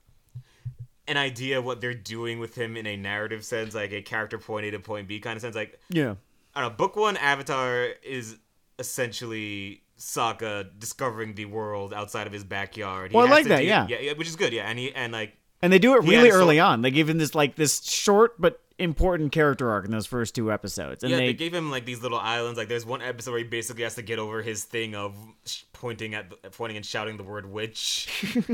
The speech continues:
Speaker 2: <laughs>
Speaker 1: They have the, uh, surpr-, way better than I remembered it, like, sexism Aesop episode. Like, he, he's just, the whole world is sort of coming at him at once, and that had a role, and that, honestly, it was a easy position for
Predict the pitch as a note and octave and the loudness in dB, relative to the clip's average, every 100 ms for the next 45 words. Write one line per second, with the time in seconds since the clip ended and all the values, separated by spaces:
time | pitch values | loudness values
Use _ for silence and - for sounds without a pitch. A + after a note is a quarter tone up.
0 | - G3+ F3 - C#3 B2+ B2 A#2+ A#2 A2 | -4 -6 -8 -8 0 0 2 0 -2 -4
1 | A#2+ A#2 A2 G#2+ G#2 G2 _ - A2+ - | -2 0 -2 -2 -6 -8 _ -18 -18 -20
2 | _ _ _ _ _ _ _ _ A#2+ G#3 | _ _ _ _ _ _ _ _ 2 2
3 | G#3 G#3 F3 D#3+ C3 C3 A#2+ A#2 A2+ G#2 | 4 2 4 0 0 -4 -4 -4 -4 -2
4 | G#2 G2+ - C3 A#2+ B2+ A#2 A#2+ A2+ A#2 | -4 -6 -6 -4 -4 -6 -8 -6 -6 -4
5 | - A2+ G#2 A2+ A2+ - A#2+ A2+ A2 A#2 | -4 -4 -4 -10 -8 -6 -4 -2 -2 -4
6 | A#2 E3 C3+ D3+ E3 D3 D#3+ - B2 _ | -6 -8 -10 -10 -10 -8 -10 -10 _ _
7 | _ - _ _ _ _ _ _ C3+ E3 | _ -20 _ _ _ _ _ _ 0 0
8 | D#3+ B2+ C3 C3 A#2 C3 A#2 C3+ B2 A2+ | 0 -6 -2 -2 -2 -6 -6 -6 -6 -4
9 | A2+ A2 G#2+ G2 G#2 G#2+ A2+ A2 G#2 G#2 | -4 -6 -8 -8 -10 -10 -8 -8 -8 -10
10 | G2+ - _ _ _ _ _ _ _ _ | -14 -18 _ _ _ _ _ _ _ _
11 | _ _ _ _ _ _ _ _ A#2+ D3 | _ _ _ _ _ _ _ _ 0 0
12 | F#3 G3 F#3 F#3+ F3 D3+ D3 E3 E3+ D#3+ | 2 0 0 0 2 2 2 2 0 -2
13 | C#3 C3 B2 B2 _ _ _ _ - _ | -2 -2 -2 -6 _ _ _ _ -20 _
14 | _ _ - _ _ D3+ D#3 D#3 D#3 D3 | _ _ -20 _ _ -8 -8 -2 -2 -2
15 | C#3 - C#3 C#3+ D3+ | -6 -8 -2 2 0